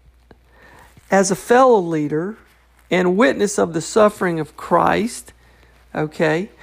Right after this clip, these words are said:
so he's, he's seen what Christ has done and had to go through,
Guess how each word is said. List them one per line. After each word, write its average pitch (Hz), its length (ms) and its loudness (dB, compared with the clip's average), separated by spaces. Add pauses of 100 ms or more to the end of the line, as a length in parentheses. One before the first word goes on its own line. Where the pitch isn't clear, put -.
(140)
so - 160 0
he's, 269 500 -2
he's 285 300 2
seen 302 260 2
what 220 220 2
Christ 160 380 0
has 147 180 -4
done 151 460 -2 (3000)
and 180 140 2
had 190 260 2
to 165 80 2
go 165 240 4
through, 156 580 -4